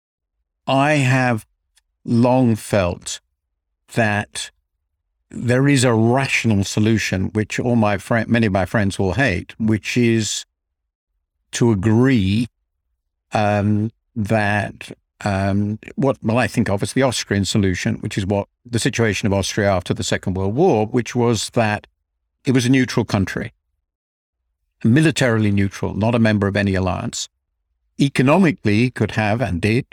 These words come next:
have very, very close relations with the West, and, uh, of course, was, became a member of the E U, the rest of it. But it was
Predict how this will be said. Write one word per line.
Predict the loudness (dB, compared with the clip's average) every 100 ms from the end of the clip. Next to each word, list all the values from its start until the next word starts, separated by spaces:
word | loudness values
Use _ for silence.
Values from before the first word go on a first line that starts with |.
| _
have | -8 -4 -2
very, | 0 0
very | 0 0
close | -2 -2 -2 -2
relations | -2 -2 -2 -4 -4
with | -4
the | -4
West, | -2 -2 -4 -6 -12 -10
and, | -4 -2 0 0 0 0 0
uh, | 0
of | -2
course, | -6 -6 -6 -8 -6
was, | -6 -6 -10 -10
became | -4 -2 0
a |
member | 0 0 -2
of |
the | -2
E | -2 0
U, | -2 -4 -8 _ _ -12
the | -6
rest | -6 -4
of |
it. | -4 -4 -8 -20 _ _ _ _ _ _
But | 0 2 2 0
it | 0 2
was | 2 0 -2